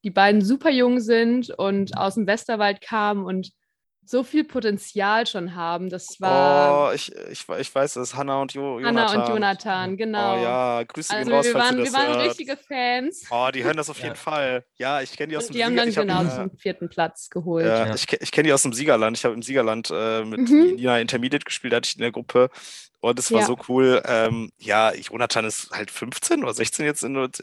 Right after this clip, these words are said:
Speaker 2: der ist schon,
Speaker 1: Genau.
Speaker 2: der ist schon viel, der ist schon viel zu gut. Er dürfte noch nicht, für sein Alter dürfte er noch nicht so gut sein. Und da stellt man sich mal vor, was, was der in vier Jahren abreißt, wenn er dann zwanzig ist und irgendwie seit vier Jahren zockt und dann irgendwie fürs Studium irgendwo hingeht. Aua. Und ja, auch
Speaker 1: Ja.
Speaker 2: super sympathisch. Ja, geil. Das wär natürlich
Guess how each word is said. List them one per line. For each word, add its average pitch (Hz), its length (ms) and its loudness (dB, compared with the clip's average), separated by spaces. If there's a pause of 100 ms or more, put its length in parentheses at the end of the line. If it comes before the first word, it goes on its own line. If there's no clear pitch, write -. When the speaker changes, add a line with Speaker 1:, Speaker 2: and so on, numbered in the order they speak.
(100)
Speaker 2:
der - 100 -8
ist - 100 -2
schon, 117 360 0
Speaker 1:
Genau. 202 580 4
Speaker 2:
der 139 100 4
ist - 80 4
schon 160 120 4
viel, - 220 -6
der 147 180 2
ist 147 100 2
schon 156 140 0
viel - 240 -8
zu 127 140 -2
gut. 120 300 -6
Er 123 100 -4
dürfte 123 320 0
noch 123 100 2
nicht, 127 180 -2
für - 120 -6
sein 120 180 2
Alter 123 240 0
dürfte 120 220 -6
er 117 60 -4
noch 113 100 -8
nicht 117 100 -6
so 117 120 -10
gut 110 140 -10
sein. 113 260 -2 (260)
Und 113 80 0
da 117 80 2
stellt 123 180 2
man 127 80 -2
sich 120 160 -4
mal 123 80 -4
vor, 123 220 2
was, 120 220 0
was 117 180 -2
der 120 140 2
in 117 40 -2
vier 113 220 -4
Jahren 117 260 0
abreißt, - 440 -6
wenn 110 100 -4
er 107 60 -6
dann 107 120 -4
zwanzig 113 400 -6
ist 101 160 -8
und 104 140 -10
irgendwie 113 180 -6
seit 107 140 -2
vier 120 160 -4
Jahren 110 180 0
zockt - 260 -4
und 90 140 -6
dann 107 80 -2
irgendwie 110 220 -12
fürs - 160 -10
Studium 117 360 -6
irgendwo 113 300 -10
hingeht. 110 320 -6 (520)
Aua. 107 460 2
Und 110 440 -12
ja, 113 260 2
auch 113 100 2
Speaker 1:
Ja. 196 180 -2
Speaker 2:
super 107 140 -2
sympathisch. 107 560 -2
Ja, 110 220 2
geil. 104 220 -2
Das 98 160 -6
wär 117 80 0
natürlich - 240 -4